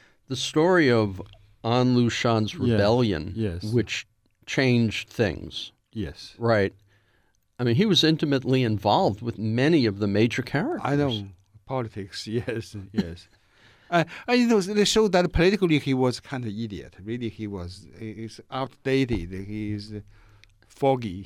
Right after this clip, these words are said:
Speaker 2: <laughs> old foggy. Uh, but he was ambitious. It's tragic,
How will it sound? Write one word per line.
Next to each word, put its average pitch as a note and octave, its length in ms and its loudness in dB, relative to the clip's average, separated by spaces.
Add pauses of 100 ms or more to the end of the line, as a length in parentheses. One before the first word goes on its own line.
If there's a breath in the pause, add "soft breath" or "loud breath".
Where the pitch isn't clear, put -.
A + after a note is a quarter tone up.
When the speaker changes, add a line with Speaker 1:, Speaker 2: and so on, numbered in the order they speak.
Speaker 2:
<laughs> D#3 360 2
old E3 300 2
foggy. A3+ 420 2 (880 loud breath)
Uh, D#3+ 140 4
but D3 220 2
he D3 120 4
was C#3 200 2
ambitious. C3 720 0
It's D#3+ 180 -2
tragic, C#4 460 0